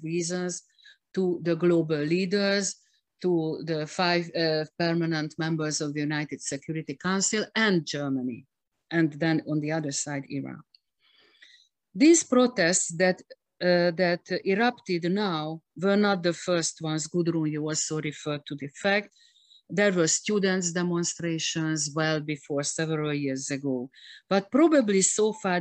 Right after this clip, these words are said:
the biggest, uh, uh, protests, uh, broke out over the presidential elections, as you mentioned as well, in two thousand nine, when people went out to the street demanding, "Where is my vote?"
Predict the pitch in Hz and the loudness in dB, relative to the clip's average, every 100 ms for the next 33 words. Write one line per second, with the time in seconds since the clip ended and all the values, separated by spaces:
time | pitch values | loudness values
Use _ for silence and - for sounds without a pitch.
0 | 175 269 302 202 208 160 151 139 - - | 4 6 6 4 -4 -4 -4 -6 -8 -8
1 | 151 151 - - 151 147 147 185 208 208 | -8 -8 -12 -6 -2 0 0 0 0 2
2 | 175 175 - - 175 165 160 165 170 202 | 0 2 0 0 2 2 2 0 0 2
3 | 190 - 175 180 180 - _ - - _ | 2 -2 -4 -2 -2 -6 _ -20 -20 _
4 | _ 196 196 175 170 160 165 160 160 - | _ 4 4 4 2 4 4 4 0 0
5 | 202 185 170 160 160 - 151 151 156 - | 0 0 -2 -2 -4 -6 -6 -4 -4 -4
6 | - 156 151 151 175 190 165 156 - 156 | -4 -2 -2 -2 0 2 2 0 -2 -4
7 | 143 143 147 160 170 170 160 - 170 - | -4 -6 -4 -2 0 0 -2 -4 -10 -6
8 | 143 143 139 135 147 165 170 180 175 - | -6 -4 -4 -2 0 0 0 0 -4 -16
9 | - _ 175 175 214 214 - 170 165 175 | -20 _ 2 2 2 0 2 0 2 0
10 | 170 - 175 165 - 156 151 - - 170 | -2 -4 -6 -4 -4 -2 -2 -4 0 0
11 | 165 - _ _ 147 170 170 165 160 156 | 0 -2 _ _ 4 6 6 4 2 0
12 | 147 165 165 160 - 156 151 156 147 139 | 0 0 2 -2 -4 -4 -2 -4 -4 -4
13 | 139 139 139 117 | -6 -2 -2 -2